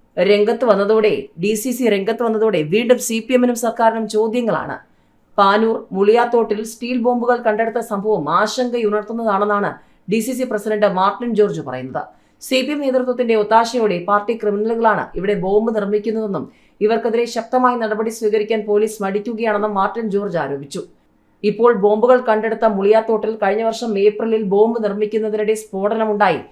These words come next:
ഒരു സി പി എം പ്രവർത്തകൻ മരിക്കുകയും നിരവധി പ്രവർത്തകർക്ക് ഗുരുതരമായി പരിക്കേൽക്കുകയും ചെയ്തിരുന്നു. ഈ സംഭവത്തിൽ അന്വേഷണം കാര്യക്ഷമമായല്ല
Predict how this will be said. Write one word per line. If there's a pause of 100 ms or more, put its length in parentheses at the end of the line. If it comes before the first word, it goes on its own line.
(280)
ഒരു
സി
പി
എം
പ്രവർത്തകൻ (120)
മരിക്കുകയും (420)
നിരവധി
പ്രവർത്തകർക്ക്
ഗുരുതരമായി
പരിക്കേൽക്കുകയും
ചെയ്തിരുന്നു. (380)
ഈ (120)
സംഭവത്തിൽ
അന്വേഷണം (100)
കാര്യക്ഷമമായല്ല